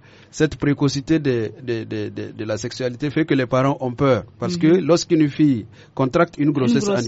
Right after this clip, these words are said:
Speaker 1: dehors
Speaker 2: oui.
Speaker 1: du mariage,
Speaker 2: Oui.
Speaker 1: non seulement ça ternit son image elle-même, ça ternit l'image de la famille et l'image de la communauté.
Speaker 2: De la
Speaker 1: Et c'est ce qui
Speaker 2: communauté.
Speaker 1: fait que très tôt, les gens, dès qu'ils commencent à avoir un peu des manifestations,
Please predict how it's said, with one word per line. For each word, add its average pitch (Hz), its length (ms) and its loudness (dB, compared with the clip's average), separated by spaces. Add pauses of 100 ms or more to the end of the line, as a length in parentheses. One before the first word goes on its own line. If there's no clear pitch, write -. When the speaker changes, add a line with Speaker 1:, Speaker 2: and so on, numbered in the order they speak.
Speaker 1:
dehors 254 320 2
Speaker 2:
oui. 175 160 -6 (380)
Speaker 1:
du 113 140 -6
mariage, 123 520 0 (100)
Speaker 2:
Oui. 170 60 -4
Speaker 1:
non 170 140 8
seulement 156 320 6
ça 135 140 2
ternit 135 280 0
son 123 180 0
image 117 360 -2
elle-même, 113 400 -4 (400)
ça 113 200 -6
ternit 139 280 4
l'image 165 340 6
de 156 60 0
la 139 120 4
famille 139 320 2
et 160 200 2
l'image 139 360 0
de 127 60 -6
la 117 120 -2
communauté. 165 460 -8
Speaker 2:
De 170 40 -8
la - 20 -
Speaker 1:
Et - 100 -12
c'est 170 100 -4
ce 165 120 0
qui 160 140 -2
Speaker 2:
communauté. - 0 -
Speaker 1:
fait 156 160 0
que 151 120 -2
très 151 240 0
tôt, 156 120 0
les 143 160 2
gens, 127 220 -2
dès 147 160 -2
qu'ils 139 160 -4
commencent 143 420 -4
à 113 220 -4
avoir 127 300 -2
un 117 120 -6
peu 120 440 -4 (180)
des 107 100 -10
manifestations, 117 840 -8